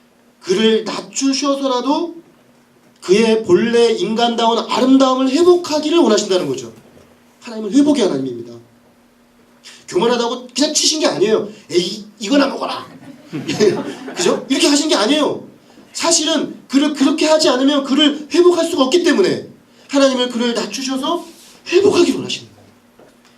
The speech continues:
이게 하나님 마음입니다. 다니엘도 그런 하나님 마음을 알았습니다. 그렇기 때문에 꿈의 해석을 주면서 마음이 번민한 거죠. "아,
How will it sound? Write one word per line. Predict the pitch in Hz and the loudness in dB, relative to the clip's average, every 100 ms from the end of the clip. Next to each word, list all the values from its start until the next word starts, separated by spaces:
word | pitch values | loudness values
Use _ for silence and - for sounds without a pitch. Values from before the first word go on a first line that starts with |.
| _ | _
이게 | 214 277 | -2 0
하나님 | 262 226 202 | 0 -4 -6
마음입니다. | 120 - - _ _ - _ _ _ _ _ _ _ _ - _ _ _ _ _ _ _ _ _ _ - _ _ _ _ _ _ _ _ _ _ _ _ _ _ _ _ - _ | -10 -14 -20 _ _ -20 _ _ _ _ _ _ _ _ -20 _ _ _ _ _ _ _ _ _ _ -20 _ _ _ _ _ _ _ _ _ _ _ _ _ _ _ _ -20 _
다니엘도 | - - 196 240 247 247 285 302 - - | -14 -4 2 4 4 4 2 2 -4 -20
그런 | - 175 170 | -12 -6 -2
하나님 | 185 175 | 0 2
마음을 | 151 139 147 147 | 0 -2 -6 -10
알았습니다. | - - - - _ _ _ _ _ _ _ _ _ _ _ _ _ _ _ _ _ _ _ | -16 -20 -20 -20 _ _ _ _ _ _ _ _ _ _ _ _ _ _ _ _ _ _ _
그렇기 | - 180 208 | -6 -6 0
때문에 | 202 190 196 190 190 - _ _ | 2 2 2 -2 -8 -16 _ _
꿈의 | 285 269 269 | 2 4 4
해석을 | 247 254 240 | 2 -2 -6
주면서 | 214 196 190 202 214 - - _ _ _ _ _ | -2 0 0 -2 -4 -10 -20 _ _ _ _ _
마음이 | 202 202 262 269 | -4 0 0 0
번민한 | 196 254 262 233 | 2 2 2 2
거죠. | 160 123 113 - _ _ _ _ _ | -4 -6 -14 -20 _ _ _ _ _
"아, | _ | _